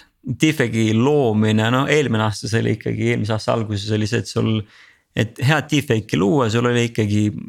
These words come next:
see asi maksis paar tuhat daala sul, eurot. Ja see, sul läks natukene aega ikkagi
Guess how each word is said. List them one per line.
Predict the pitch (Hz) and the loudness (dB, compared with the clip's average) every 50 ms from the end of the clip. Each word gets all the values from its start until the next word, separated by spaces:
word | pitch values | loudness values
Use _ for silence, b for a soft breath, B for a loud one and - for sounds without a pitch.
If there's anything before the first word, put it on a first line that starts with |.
| - - 135 | -8 -8 -4
see | 123 139 131 | -2 0 0
asi | 131 127 123 110 | 2 0 2 0
maksis | 117 117 - 113 104 - | 0 0 -2 -6 -2 -2
paar | 120 110 110 | -2 0 0
tuhat | 110 104 101 - _ _ - 139 107 - | -2 -2 -2 -4 _ _ -10 -6 -2 0
daala | 120 117 107 104 - | 0 0 -2 -2 -2
sul, | 113 107 98 110 | -2 -4 -4 -2
eurot. | 120 117 117 113 104 - - - _ _ | -2 -2 -2 -2 -4 -6 -14 -20 _ _
Ja | 170 139 127 | -4 -4 -2
see, | 123 139 139 | -2 -2 -2
sul | 123 131 131 131 | 0 2 2 2
läks | 123 - 131 | 0 0 -2
natukene | 117 117 113 113 113 107 | -4 -2 -2 0 0 0
aega | 101 - 107 104 98 | 0 0 -2 -2 -2
ikkagi | - 120 107 107 | -4 -6 -4 -4